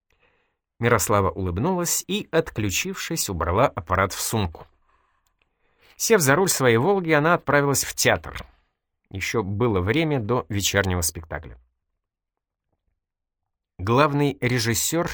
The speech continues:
Герман Павлович Кольцов покрутил в руках ее удостоверение частного детектива, Выслушал все, что она ему сказала, произнес сухо: «Минуточку», и прямо при ней стал звонить.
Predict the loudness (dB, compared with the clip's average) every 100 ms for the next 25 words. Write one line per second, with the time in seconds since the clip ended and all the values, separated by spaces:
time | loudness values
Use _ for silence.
0 | -8 -4 2 2 2 -2 0 -2 -2 -6
1 | 0 0 0 0 0 0 -10 _ _ _
2 | _ _ _ -12 -2 -2 2 2 2 2
3 | 2 2 0 0 0 2 2 4 2 2
4 | 2 2 2 0 -2 -4 -6 -2 0 0
5 | -2 _ _ _ _ _ 2 4 4 0
6 | -4 -2 -4 -2 -2 0 0 2 2 2
7 | -2 -2 0 2 2 0 -4 -2 0 2
8 | 2 0 0 0 2 2 0 -4 -4 0
9 | 2 2 -2 -4 -6 -4 -4 -4 _ _
10 | _ _ _ _ -6 -6 0 2 4 4
11 | 2 -2 -2 -2 0 2 4 2 0 -4